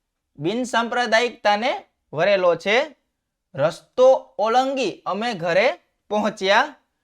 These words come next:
હું ત્યાંની શાળામાં બરાબર ગોઠવાઈ ગયો હતો. તેમનું મુખ લાલચોળ થઈ ગયું હતું. બાળકની માતાએ એ એનો સાચો ગુરુ છે.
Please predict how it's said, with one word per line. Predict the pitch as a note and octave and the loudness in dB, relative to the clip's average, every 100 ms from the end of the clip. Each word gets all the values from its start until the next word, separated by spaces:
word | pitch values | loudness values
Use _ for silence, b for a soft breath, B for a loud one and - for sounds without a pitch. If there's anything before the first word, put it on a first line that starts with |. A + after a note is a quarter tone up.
| _ _ _ - | _ _ _ -12
હું | E3+ B3+ C4 | -4 -4 -2
ત્યાંની | A3+ A#3 C4 | -4 -2 -2
શાળામાં | C#4+ A3 G#3+ A#3 C4+ A3+ C#3 - _ _ - | 0 6 6 6 2 0 -2 -12 _ _ -8
બરાબર | D3+ G3+ A#3 G#3+ A#3+ C#4 | -2 2 2 2 2 2
ગોઠવાઈ | G#3 G#3+ G3+ G3+ G3 | 2 -4 0 2 2
ગયો | F3+ F3 | 2 0
હતો. | D#3+ D#3 G3 A#3+ C#4+ - _ _ _ _ _ - | 0 -2 0 0 0 -6 _ _ _ _ _ -6
તેમનું | G#3 A3+ C4 C#4 A#3 | -4 0 4 4 6
મુખ | A3 C4 - - _ - | 6 6 4 -14 _ -14
લાલચોળ | C3 D3+ F#3 A3+ A3+ A#3 A#3+ | -2 4 6 4 4 4 4
થઈ | G#3+ G3+ | 0 -2
ગયું | F3 F3 D#3+ | 2 2 0
હતું. | D3+ - F#3 C4 D4 _ _ _ _ _ _ _ _ _ _ | -4 -2 0 0 -2 _ _ _ _ _ _ _ _ _ _
બાળકની | C3 D3+ F#3+ A#3 - A#3+ C4 | 4 6 6 4 -2 -4 -2
માતાએ | B3+ G#3 G#3+ - A#3+ C4 D3+ - _ - | 0 0 0 2 4 4 2 -6 _ -6
એ | F#3 | -4
એનો | A3+ A#3 B3+ | -4 -4 -2
સાચો | G3+ G3 G#3+ G#3 | 2 2 0 -4
ગુરુ | F3 F3 E3+ | -2 -2 -4
છે. | F3 | -2